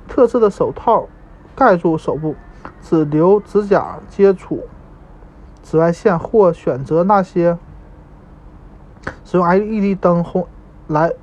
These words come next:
烤甲-，烤干甲油胶的和的美甲沙龙。明智的做法还包括征得医生同意之后再去做光疗美甲，尤其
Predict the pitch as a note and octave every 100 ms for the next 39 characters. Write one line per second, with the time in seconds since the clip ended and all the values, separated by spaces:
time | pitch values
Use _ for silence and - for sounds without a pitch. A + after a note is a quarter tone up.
0 | - - - - - - D#3 D#3+ F3+ D#3+
1 | - - - - - - - - - D3+
2 | D#3+ F#3 F#3 F#3+ - - D#3 A#2+ C3+ D#3+
3 | D#3+ E3+ E3+ D#3 - - - C#3+ D3 -
4 | - D#3 - - - E3 F3+ C3+ D#3+ C#3+
5 | C#3 - - - - E3 G3+ G3+ G#3+ F#3+
6 | C#3 D#3+ E3+ F3+ F3 - F3+ - G3+ G3+
7 | F3+ F#3 G3+ F#3+ F#3+ F#3+ - D#3 F#3 E3+
8 | F3+ F3 - G#3 F3+ F3 D#3+ - D#3+ F3+
9 | E3+ - - - - - F3 D#3+ E3 D#3
10 | - - D#3+ - - - - D#3+ F#3+ G3+
11 | - D#3